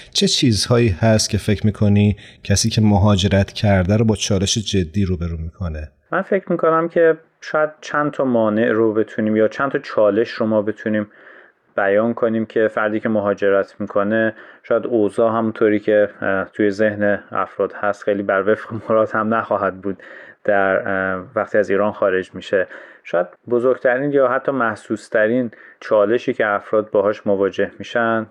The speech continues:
Speaker 2: یا حتی اولین چالشی که افراد باهاش مواجه می‌شن، چالش تفاوت فرهنگیه. یعنی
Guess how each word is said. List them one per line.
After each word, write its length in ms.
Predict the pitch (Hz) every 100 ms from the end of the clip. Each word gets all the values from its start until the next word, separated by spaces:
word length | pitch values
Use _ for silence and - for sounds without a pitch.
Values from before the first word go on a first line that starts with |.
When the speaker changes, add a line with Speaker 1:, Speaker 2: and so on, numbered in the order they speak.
| -
Speaker 2:
یا 100 | 104
حتی 160 | 107 131
اولین 580 | 110 101 98 101 117
چالشی 420 | 113 101 95 92 -
که 120 | 95
افراد 280 | 92 104 95
باهاش 320 | 98 98 107
مواجه 360 | 98 98 101
می‌شن، 380 | 98 101 127 131 - - - _ _
چالش 340 | 117 127 165 208
تفاوت 640 | - 123 - 120 117 147
فرهنگیه. 840 | 185 135 120 110 110 110 127 101 85 _ _ _ _ -
یعنی 300 | 123 143